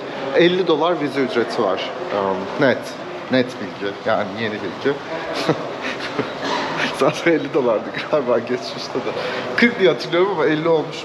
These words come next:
olabilir. Emin değilim, bilmiyorum yani. Ben elli verdim. Ee, yüz dolar verdim. Para üstünü bana rupi olarak verdi. Ben dolar harcamıyorum. Ba-, bankadan çektiğim için dolar istedim. Dolar aldım üstüne. Yani dolar verdi kadın bana. İşte rupiye ihtiyacın olur diye ben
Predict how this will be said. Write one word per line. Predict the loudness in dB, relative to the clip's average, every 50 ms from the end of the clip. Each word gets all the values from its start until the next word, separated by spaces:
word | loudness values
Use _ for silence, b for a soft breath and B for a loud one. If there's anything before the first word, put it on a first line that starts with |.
| -4 -2
olabilir. | 0 2 2 2 0 0 -2 2 2
Emin | 2 2 2 0
değilim, | 0 0 0 0 -4
bilmiyorum | -4 -4 -4 -4 -4 -4 -2 -2
yani. | 0 0 2 2
Ben | 4
elli | 4 4 2 2 -2 -2
verdim. | 0 2 2 0 0 -2 -6 -6 -6 -8 -10 -8 B B B B B B B B B B B 2
Ee, | 4 4 6 6 6 6 4 4 4 2 0 -4 -2 0
yüz | 0 2 4
dolar | 4 4 4 4 4 4
verdim. | 4 4 4 4 2 0 -2 -4 -6 -10 -12 -10 -4 0
Para | 2 4 4
üstünü | 4 4 2 0 -2 -2 0 2
bana | 2 2 2 0
rupi | 0 -2 -4 -4 0 2
olarak | 2 4 6 6 4 4 2 2
verdi. | 2 4 4 4 2 2 2 2 2 0 -4 -8 -10 -8 0 2
Ben | 2 4 4 4
dolar | 4 2 4 2
harcamıyorum. | 2 2 2 2 0 0 0 0 0 0 0 -2
Ba-, | -2 -2 0 2
bankadan | 2 2 2 2 2 2 2 0
çektiğim | 0 -2 -4 -4 -2 -2 -2 -2 -2
için | 0 2 2 4 4 2 4
dolar | 4 4 6 6 4 2
istedim. | 0 -2 -2 -4 -4 -2 -2 -2 -4 -4 -2 0
Dolar | 2 4 4 4
aldım | 6 4 4 2 0 -4 -6
üstüne. | -6 -6 -8 -6 -2 0 0
Yani | 2 2
dolar | 2 4 4 4 4 4
verdi | 2 2 0 -2 -2 -4
kadın | -4 -4 -4 -6 -4 -2 0 0
bana. | 0 0 -2 -6 -8
İşte | 0 0 2
rupiye | 4 4 2 4 4 2 2
ihtiyacın | 2 2 2 4 4 4 4 2 0
olur | 0 0 2 2 2 2
diye | 2 2 4
ben | 2 2